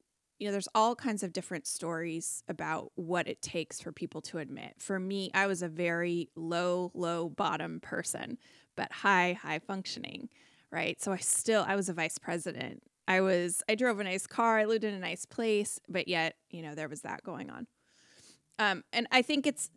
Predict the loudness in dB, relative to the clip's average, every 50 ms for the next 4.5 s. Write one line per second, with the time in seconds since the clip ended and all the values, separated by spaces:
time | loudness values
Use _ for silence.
0 | -4 2 4 4 4 2 2 0 -2 0 4 4 4 6 6 6 6 6 6 6
1 | 6 6 6 4 4 4 2 2 2 2 2 0 2 2 0 0 0 2 2 2
2 | 2 0 0 2 4 4 4 2 -2 -6 -6 -2 0 2 2 2 2 0 -4 -6
3 | -10 -8 -4 -4 -2 0 0 0 2 2 4 4 4 4 2 0 -2 -2 -8 -10
4 | _ _ -2 0 0 0 0 -4 -6